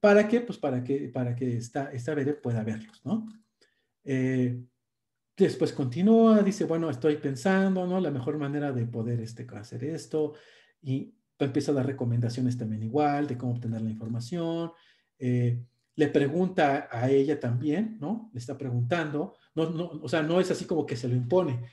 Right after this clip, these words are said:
y nada más así como que dice, "No, pues es que no, esto está mal y mejor hazlo así", ¿no? O sea, también del otro lado, pues, es también una apertura de, "Oye, pues, a ver, mira, a mí se me ocurrió esto", le dice José Valim, a, a ver, y dice, "¿Tú qué opinas, no?".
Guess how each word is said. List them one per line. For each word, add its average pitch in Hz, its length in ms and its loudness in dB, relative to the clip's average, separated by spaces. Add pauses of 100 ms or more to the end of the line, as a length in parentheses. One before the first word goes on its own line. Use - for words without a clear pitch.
(140)
y 147 80 -4
nada 156 140 0
más 170 140 -2
así 151 140 -4
como 131 180 -2
que 135 80 -6
dice, 147 140 -2
"No, 202 140 2
pues 214 120 2
es 220 100 4
que 185 140 6
no, 175 160 0
esto 170 160 -2
está 202 160 2
mal 220 240 2
y 156 40 0
mejor 151 260 4
hazlo 151 180 -2
así", - 200 -10 (220)
¿no? 185 100 2 (200)
O - 0 - (220)
sea, 143 300 -2 (120)
también 170 400 4
del 208 100 6
otro 196 200 4
lado, 175 360 2
pues, - 260 -14 (340)
es 139 340 -4
también 135 340 -2
una 151 140 -2
apertura 147 420 -2
de, 123 160 0
"Oye, 131 180 -2
pues, - 280 -12 (360)
a 110 80 -8
ver, 123 120 0
mira, 123 160 0
a - 20 -4
mí 110 100 -6
se 135 100 -8
me 139 80 -4
ocurrió 196 340 6
esto", 208 320 6
le 127 100 2
dice 135 160 -4
José 131 240 -4
Valim, 131 280 -2
a, 139 80 -6
a 156 180 -6
ver, 170 140 0
y - 20 0
dice, 139 200 -4
"¿Tú 127 160 -8
qué 135 100 -2
opinas, 190 380 4
no?". - 300 -2